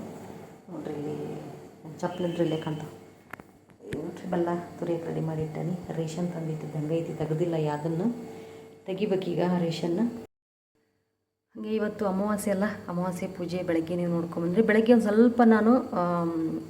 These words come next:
ವ್ಲಾಗ್ ಸ್ಟಾರ್ಟ್ ಮಾಡಿದ ಮೇಲೆ ಸ್ವಲ್ಪ ವಿಡಿಯೋ ಮಾಡ್ಕೊಂಡೆ. ಪೂಜೆ ಅದು ಎಲ್ಲ ಆದಮೇಲೆ ನಾನು ವಿಡಿಯೋ ಮಾಡಲೇ ಇಲ್ಲ. ಯಾಕಂದ್ರೆ ಇವತ್ತೇನು ತೋರ್ಸೋಂಥದ್ದು ಏನಿದ್ದಿಲ್ಲ. ಅಮಾವಾಸ್ಯೆ ಪೂಜೆ ಮಾಡಿದ್ದನ್ನು ತೋರಿಸಿದೆ. ಅದಾದಮೇಲೆ ಸಾಂಬಾರು ಮಾಡಿಟ್ಟೆ ಅಷ್ಟೇ. ಅನ್ನ ಸಾಂಬಾರು ಮಧ್ಯಾಹ್ನಕ್ಕೆ ಊಟ. ಒಂದು,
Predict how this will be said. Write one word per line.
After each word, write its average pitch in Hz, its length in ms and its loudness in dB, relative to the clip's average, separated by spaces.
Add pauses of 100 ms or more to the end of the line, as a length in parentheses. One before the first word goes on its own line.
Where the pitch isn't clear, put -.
(160)
ವ್ಲಾಗ್ 196 240 0
ಸ್ಟಾರ್ಟ್ 180 320 -2
ಮಾಡಿದ 175 380 0
ಮೇಲೆ 180 240 0
ಸ್ವಲ್ಪ 165 280 -2
ವಿಡಿಯೋ 170 260 0
ಮಾಡ್ಕೊಂಡೆ. 165 720 -2 (420)
ಪೂಜೆ 202 240 -2
ಅದು 202 180 2
ಎಲ್ಲ 180 220 2
ಆದಮೇಲೆ 165 340 0
ನಾನು 151 580 0
ವಿಡಿಯೋ 175 220 0
ಮಾಡಲೇ 156 380 0
ಇಲ್ಲ. 165 140 0
ಯಾಕಂದ್ರೆ 185 440 0
ಇವತ್ತೇನು 190 500 0
ತೋರ್ಸೋಂಥದ್ದು 175 600 -4
ಏನಿದ್ದಿಲ್ಲ. 165 440 0
ಅಮಾವಾಸ್ಯೆ 170 340 -2
ಪೂಜೆ 165 240 -2
ಮಾಡಿದ್ದನ್ನು 156 500 0
ತೋರಿಸಿದೆ. 151 420 -2 (840)
ಅದಾದಮೇಲೆ 165 500 -2
ಸಾಂಬಾರು 160 400 0
ಮಾಡಿಟ್ಟೆ 151 420 -2
ಅಷ್ಟೇ. 151 300 -10
ಅನ್ನ 170 320 0
ಸಾಂಬಾರು 156 420 -4
ಮಧ್ಯಾಹ್ನಕ್ಕೆ 151 600 -4
ಊಟ. 147 260 -8 (680)
ಒಂದು, 185 260 -4